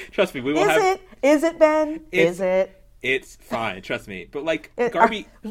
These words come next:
Speaker 2: I, I know you and I are in a safe space. The thing is that this is gonna be posted on the
Speaker 1: <laughs>
Speaker 2: interwebs, which is the opposite of a safe space.
Speaker 1: It's not
Speaker 2: But
Speaker 1: safe.
Speaker 2: no, I, I do not have Garbiñe on my list.
Speaker 1: Okay, so, but Garby, like, to me, is, like, this kind of quintessentially twenty tens player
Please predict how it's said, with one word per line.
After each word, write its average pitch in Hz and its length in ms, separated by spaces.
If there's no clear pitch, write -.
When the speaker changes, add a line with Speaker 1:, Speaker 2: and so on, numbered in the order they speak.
Speaker 2:
I, 254 120
I - 20
know 392 160
you 262 240
and 240 120
I 196 140
are 175 140
in 160 80
a 156 60
safe 160 240
space. 143 420
The - 140
thing 285 200
is 277 100
that 254 140
this 240 140
is 214 60
gonna 190 120
be 175 60
posted 254 580
on 185 120
the 165 80
Speaker 1:
<laughs> - 60
Speaker 2:
interwebs, 185 1160
which 262 320
is 233 300
the 240 260
opposite 226 800
of 156 100
a 156 60
safe 131 240
space. 156 280
Speaker 1:
It's - 80
not 110 380
Speaker 2:
But 95 120
Speaker 1:
safe. 95 80
Speaker 2:
no, 147 180
I, 160 380
I 165 80
do 180 180
not 170 240
have 151 240
Garbiñe 139 340
on 123 160
my 123 120
list. - 240
Speaker 1:
Okay, 127 340
so, 165 180
but 165 140
Garby, 208 340
like, 170 260
to 170 100
me, 160 180
is, 135 140
like, 123 120
this 123 120
kind 127 160
of 113 80
quintessentially 123 760
twenty 107 280
tens 104 340
player 117 540